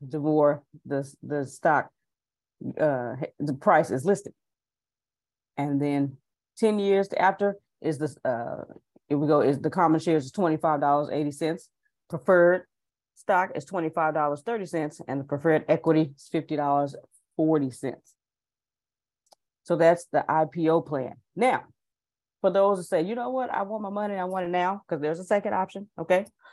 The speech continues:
She said, "For those who are seeking a quicker return on their investment of the five thousand dollars,"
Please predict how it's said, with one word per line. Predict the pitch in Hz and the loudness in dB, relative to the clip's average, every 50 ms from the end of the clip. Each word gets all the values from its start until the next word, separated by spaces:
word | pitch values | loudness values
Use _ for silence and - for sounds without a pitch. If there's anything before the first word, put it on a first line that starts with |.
| _ _ | _ _
She | _ - 202 - | _ -12 -2 2
said, | 220 214 208 185 | 4 4 4 6
"For | 214 196 | 4 6
those | 175 190 185 185 190 226 226 - | 8 8 8 8 8 6 4 0
who | 254 233 185 165 | -2 -2 -2 -2
are | 160 165 | -2 -4
seeking | - - 208 175 190 180 170 | -6 -10 -10 -8 -6 -4 -4
a | 147 | -4
quicker | 143 - 240 208 196 180 | 0 0 0 0 2 0
return | 160 160 165 - 208 180 170 170 | 0 0 -2 -2 -2 -4 -2 -2
on | 160 151 | -2 -2
their | 147 151 147 143 | -2 -2 -4 -2
investment | 139 160 165 180 170 - 208 190 180 - _ _ _ _ _ _ _ _ _ _ _ _ _ _ - | -2 0 0 0 0 -2 -4 -6 -6 -8 _ _ _ _ _ _ _ _ _ _ _ _ _ _ -6
of | 175 170 143 | -4 -4 -2
the | 135 123 | -4 -2
five | - 165 156 156 160 156 | 2 4 4 4 4 4
thousand | 175 160 165 170 165 | 4 4 4 4 2
dollars," | 151 156 156 156 160 170 170 - | 0 0 0 0 0 -2 -4 -8